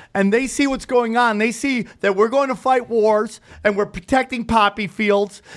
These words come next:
and we're killing people for no other reason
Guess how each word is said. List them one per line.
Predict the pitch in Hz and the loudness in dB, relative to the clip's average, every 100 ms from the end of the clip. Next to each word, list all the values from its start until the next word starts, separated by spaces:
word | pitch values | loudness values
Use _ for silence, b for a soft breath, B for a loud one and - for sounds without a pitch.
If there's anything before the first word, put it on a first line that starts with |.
| B | B
and | 208 | 0
we're | 208 | 0
killing | 208 - 277 294 277 | -2 -2 2 2 0
people | 254 254 233 | 0 0 0
for | 180 214 | -2 -2
no | 214 262 285 | 0 2 2
other | 285 269 | 0 -2
reason | 247 233 190 220 | 0 -2 0 -2